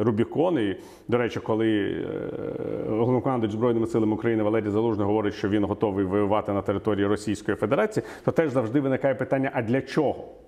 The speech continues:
Для того, щоб змінити владу в Російській Федерації, як це було зроблено з гітлерівською Німеччиною, або для того, щоб примусити Росію визнати ці державні кордони. Це ж різні,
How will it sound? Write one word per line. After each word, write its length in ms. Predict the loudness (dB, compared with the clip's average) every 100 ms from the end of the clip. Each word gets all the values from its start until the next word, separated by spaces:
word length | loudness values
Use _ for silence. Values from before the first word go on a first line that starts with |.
| -20 -16 0
Для 160 | 2 2
того, 280 | 0 0
щоб 200 | 0 -4 -2
змінити 560 | -2 2 2 2 0 0
владу 420 | 0 0 0 0
в 40 |
Російській 420 | -2 -2 -4 -4
Федерації, 420 | -4 0 -2 0 -4
як 100 | -2
це 80 |
було 220 | 0 2 4
зроблено 460 | 2 2 0 0
з 80 | 0
гітлерівською 520 | -2 0 -2 -2 0
Німеччиною, 500 | 2 0 -2 -6 -10 -10 -2
або 220 | 0 0
для 160 | 0 0
того, 180 | 2 0
щоб 220 | -2 0
примусити 540 | 0 0 0 -2 0
Росію 340 | 0 2 0 2
визнати 420 | 2 0 -2 -2
ці 140 | -2
державні 440 | -2 0 0 0 -2
кордони. 360 | -2 0 -2
Це 140 | -2 -2
ж 60 |
різні, 300 | -2 -2 -4